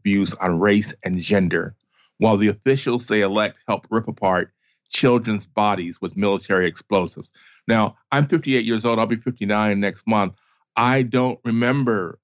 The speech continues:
uh, liberals, uh, or any politicians congratulating themselves for having progressive views on race. In fact, I've seen them try to out N-word themselves, e-, each other, uh, for the, for the majority of, for all of my life, uh, that I remember seeing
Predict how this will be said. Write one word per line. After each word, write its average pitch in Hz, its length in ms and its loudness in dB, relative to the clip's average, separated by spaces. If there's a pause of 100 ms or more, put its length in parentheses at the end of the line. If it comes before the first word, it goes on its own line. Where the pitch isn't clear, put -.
uh, 95 300 0
liberals, 107 840 0
uh, 95 240 0
or 107 160 4
any 127 300 2
politicians 90 680 -4
congratulating 98 640 0
themselves 92 500 0 (320)
for 92 80 0
having 98 240 2
progressive 98 480 -2
views 98 220 0
on 92 120 2
race. 104 200 2
In 92 80 -4
fact, 120 360 -4 (280)
I've 110 200 0
seen 123 280 -2
them 107 140 -2
try 107 300 0
to 107 380 -2
out 107 240 0 (100)
N-word 113 540 0
themselves, 90 540 -2
e-, 131 180 0
each 117 240 0
other, 87 340 -2 (400)
uh, 95 400 2
for 101 140 2
the, 98 160 0 (200)
for 104 140 2
the 95 200 0
majority 98 460 2
of, 95 80 -4
for 95 240 -2
all 135 180 2
of 110 60 0
my 107 140 -2
life, 90 340 -6
uh, 90 120 -10
that 90 100 -6
I 90 60 0
remember 92 480 -2
seeing 98 440 0